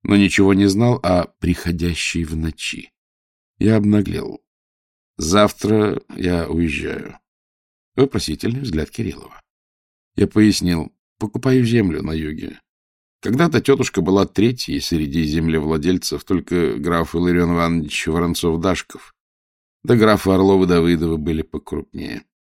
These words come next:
Теперь мне до них не дотянуться, так что землицу покупать нужно. Уверяю вас, скоро земля будет сильно дорожать. Поэтому и вам советую».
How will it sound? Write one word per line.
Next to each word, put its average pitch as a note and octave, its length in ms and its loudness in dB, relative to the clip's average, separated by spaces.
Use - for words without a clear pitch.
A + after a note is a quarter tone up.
Теперь D#3+ 300 -2
мне G#2 200 2
до F#2+ 140 2
них G2+ 220 0
не F2 140 2
дотянуться, D#2 720 -4
так E2 220 -8
что E2 380 -2
землицу F2+ 720 2
покупать - 680 -16
нужно. - 460 -16
Уверяю A#2+ 420 6
вас, B2 200 4
скоро G2+ 340 4
земля F#2 340 4
будет F2 260 2
сильно B2 460 0
дорожать. D#2+ 1000 -8
Поэтому G#2 420 0
и - 20 -2
вам C#2 180 -10
советую». - 520 -14